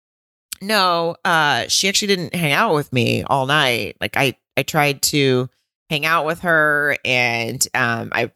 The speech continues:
ca-, actually appreciated all the things about th-, them saying she would be blunt." But he said that, um, it, when at the reception she hung out with her friends, he didn't,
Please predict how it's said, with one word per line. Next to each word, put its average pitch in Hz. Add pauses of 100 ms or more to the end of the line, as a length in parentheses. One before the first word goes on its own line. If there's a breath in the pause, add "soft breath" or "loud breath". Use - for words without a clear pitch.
(120)
ca-, 143
actually -
appreciated 165 (760)
all 143
the 123
things 135
about 123
th-, 95
them 123
saying 131
she 147
would 131
be 120
blunt." 151
But 143 (320)
he 175
said 151
that, 135
um, 117 (180)
it, - (160)
when 139 (140)
at 143
the 143
reception 160
she 151
hung 143
out 156
with -
her 185
friends, 131
he 151
didn't, 139